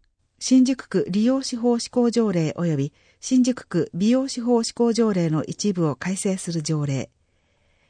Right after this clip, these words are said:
利用所及び美容所の衛生水準を向上させるため、洗い場に関する衛生上必要な措置の基準を定める。一、洗い場の構造について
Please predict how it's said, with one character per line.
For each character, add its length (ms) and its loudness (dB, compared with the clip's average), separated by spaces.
利 140 2
用 220 4
所 140 2
及 260 0
び 160 -2
美 140 0
容 160 4
所 160 0
の 140 -2
衛 160 -2
生 200 -2
水 220 0
準 300 0
を 120 -2
向 220 -2
上 180 -4
さ 160 -6
せ 120 -2
る 100 -6
た 120 -6
め、 160 -4
洗 220 0
い 40 0
場 120 -2
に 80 0
関 220 -2
す 160 -4
る 180 0
衛 120 0
生 240 2
上 180 0
必 200 -6
要 140 2
な 80 0
措 140 -4
置 160 -2
の 100 -2
基 120 -6
準 200 0
を 80 -4
定 280 -6
め 120 -4
る。 120 -10
一、 280 -4
洗 220 0
い 80 2
場 100 0
の 120 0
構 200 2
造 200 2
に 100 -2
つ 160 -6
い 80 -6
て 200 -4